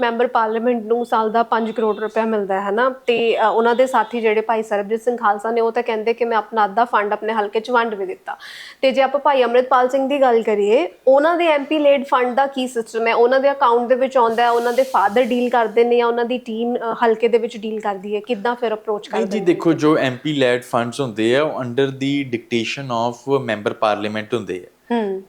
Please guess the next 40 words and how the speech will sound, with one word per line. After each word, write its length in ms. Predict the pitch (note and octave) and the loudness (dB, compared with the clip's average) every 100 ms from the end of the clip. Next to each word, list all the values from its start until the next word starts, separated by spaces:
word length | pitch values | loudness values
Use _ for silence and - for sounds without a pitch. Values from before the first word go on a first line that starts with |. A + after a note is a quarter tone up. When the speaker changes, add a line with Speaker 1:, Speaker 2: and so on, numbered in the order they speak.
| A#2 | -14
Speaker 2:
ਉਹਨਾਂ 260 | A#2 B2+ | -4 -2
ਦੇ 100 | C3 | -2
ਫਾਦਰ 340 | C3 A2 G#2+ A2+ | 0 0 -2 -4
ਸਾਹਿਬ 540 | - A#2+ B2 B2 A2 | -2 0 2 0 -4
ਬਾਪੂ 400 | G#2+ G#2 - A2 | -2 -2 -4 -10
ਤਰਸੇਮ 460 | A2 G#2+ - A#2 B2+ | -6 -6 -4 -2 -2
ਸਿੰਘ 300 | B2 C#3 C3 | -4 -6 -8
ਜੀ, 200 | A2+ B2 | -10 -10
ਜੋ 220 | B2 A#2 A2+ | -6 -6 -4
ਸਾਡੀ 560 | A#2+ G#2+ A2+ A2+ A2 - _ _ _ - | -4 -4 -4 -6 -6 -10 _ _ _ 0
ਪਾਰਟੀ 340 | A2 G#2 A2+ | 0 0 -4
ਦੇ 160 | A2+ A#2+ | 0 0
ਕਨਵੀਨਰ 440 | A#2+ A2 A#2 C#3 | 0 -6 -4 -2
ਸਾਹਿਬ 340 | C#3 B2+ B2 A#2+ | 0 2 2 0
ਨੇ, 140 | A#2+ | -4
ਜਦੋਂ 180 | A2+ A#2 | 0 0
Speaker 1:
ਹੂੰ। 80 | A3+ | 2
Speaker 2:
ਤੱਕ 120 | G3+ | 0
ਭਾਈ 280 | - A#2 A2 | 0 0 -2
ਅੰਮ੍ਰਿਤਪਾਲ 480 | G#2+ A2 - G#2+ | -4 -6 -2 -2
ਸਿੰਘ 180 | G#2 A2 | -2 -8
ਬਾਹਰ 260 | G#2+ A2+ C3+ | -2 0 0
ਨਹੀਂ 140 | C3+ | -6
ਆਉਂਦੇ, 300 | A2+ A#2 F3 A#3 _ - _ _ | -8 -8 -10 -12 _ -20 _ _
ਤਾਂ 100 | - | -2
ਦੇਖੋ, 600 | F3+ F3+ F3+ G#3 G#3 G3+ - | 2 2 4 6 6 4 -2
ਉਸ 220 | E3+ - | -4 0
ਨਾਲ 120 | F#3+ | -2
ਪਾਰਟੀ 420 | F#3 D3+ C3 E3 E3+ | 2 4 4 4 0
ਨਹੀਂ 140 | F3 | 0
ਡੀਲ 240 | D#3+ D#3 | 0 0
ਕਰ 160 | D#3 D#3 | 0 -2
ਸਕਦੀ, 420 | - D#3 C3+ D3+ | 0 -2 -2 -4
ਕੋਈ 160 | D3 D3 | 0 4
ਹੋਰ 240 | C3+ B2 A#2+ | 4 4 2
ਬੰਦਾ 200 | C3+ D3+ | 0 0
ਨਹੀਂ 120 | E3 | 0
ਡੀਲ 220 | C#3 C3 - | -2 -2 0
ਕਰ 100 | C#3+ | 0
ਸਕਦਾ। 580 | - C3+ B2+ E3 - | 0 -2 2 4 2